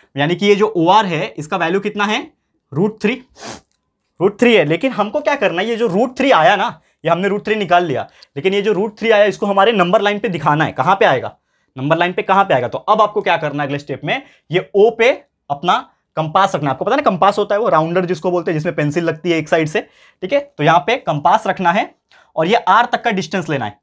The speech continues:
कितना डिस्टेंस लोगे, ओ से, ओ पे पॉइंट रखोगे और आर तक का डिस्टेंस लेना है और आर को लेके ऐसा एक आर्क मार देना है, ठीक है ना, एक आर्क को, एक आर्क को क्या करना है आपको, ये ओ पे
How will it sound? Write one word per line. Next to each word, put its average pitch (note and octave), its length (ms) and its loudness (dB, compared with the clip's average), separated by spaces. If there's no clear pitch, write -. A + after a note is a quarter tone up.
कितना D#3 180 -4
डिस्टेंस G3+ 340 -2
लोगे, G#3 260 2
ओ F3+ 160 4
से, A3 260 -4
ओ F3+ 120 0
पे A3+ 120 0
पॉइंट F3 280 0
रखोगे D#3 320 -2
और G3 300 -2
आर F#3+ 160 4
तक G#3+ 200 -6
का G#3 80 0
डिस्टेंस E3 380 -4
लेना D#3 160 0
है C4+ 140 0
और E3 220 0
आर G#3+ 260 4
को A#3+ 380 0
लेके E3+ 280 -2
ऐसा B3+ 320 -2
एक G3+ 140 -2
आर्क F3 240 4
मार C#3 200 0
देना A2 180 -8
है, A2 60 -8
ठीक F#3+ 160 -10
है A#3+ 60 -6
ना, D#3 240 -8
एक D#3+ 160 -12
आर्क D#3 260 0
को, - 220 -6
एक D#3+ 120 -4
आर्क E3+ 260 2
को F#3+ 100 -2
क्या F3+ 160 2
करना E3 220 -2
है D#3 60 0
आपको, F3 280 -8
ये D#3+ 180 -6
ओ F#3+ 160 4
पे A3+ 120 0